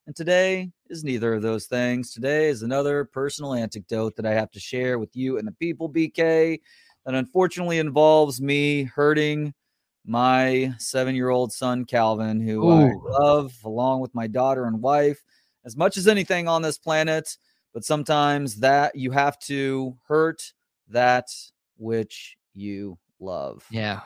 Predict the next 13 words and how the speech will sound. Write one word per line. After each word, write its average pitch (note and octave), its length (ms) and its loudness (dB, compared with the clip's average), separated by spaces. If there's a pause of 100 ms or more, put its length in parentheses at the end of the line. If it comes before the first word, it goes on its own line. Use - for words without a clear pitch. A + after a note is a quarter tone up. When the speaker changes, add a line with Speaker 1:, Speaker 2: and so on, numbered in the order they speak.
Speaker 2:
Shout B2 320 0
out A#2 180 -2
Adrian A2+ 500 -2
Peterson. G#2+ 800 -8
Well A2+ 240 -4
done A2+ 300 -4
by G#2+ 160 -2
you G#2+ 300 -4
paying A2 340 -6
homage G#2 520 -6
to G2 100 -6
him F#2 480 -6 (140)
yesterday. E2 640 -12